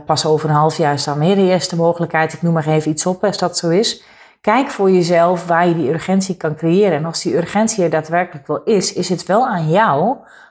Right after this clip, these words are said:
als ondernemer om die wel over te brengen naar je potentiële klant. Dat doen we ook heel vaak niet voldoende. Ik betrap mezelf daar ook wel eens op, hoor, dat ik dat ook echt nog niet altijd, eh, voldoende doe. En ik weet het wel, maar iets weten is iets anders als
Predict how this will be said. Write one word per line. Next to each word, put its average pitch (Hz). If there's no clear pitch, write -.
als -
ondernemer 175
om 170
die 170
wel 180
over 196
te 170
brengen 165
naar 165
je 151
potentiële 151
klant. 151
Dat 160
doen 233
we 208
ook 226
heel 196
vaak 180
niet 165
voldoende. 147
Ik 156
betrap 202
mezelf 202
daar -
ook 151
wel 139
eens 135
op, -
hoor, 190
dat 185
ik 156
dat 147
ook 160
echt -
nog 190
niet 175
altijd, 165
eh, 165
voldoende 160
doe. 147
En 147
ik 151
weet 220
het -
wel, 190
maar 180
iets -
weten 208
is -
iets -
anders 175
als 156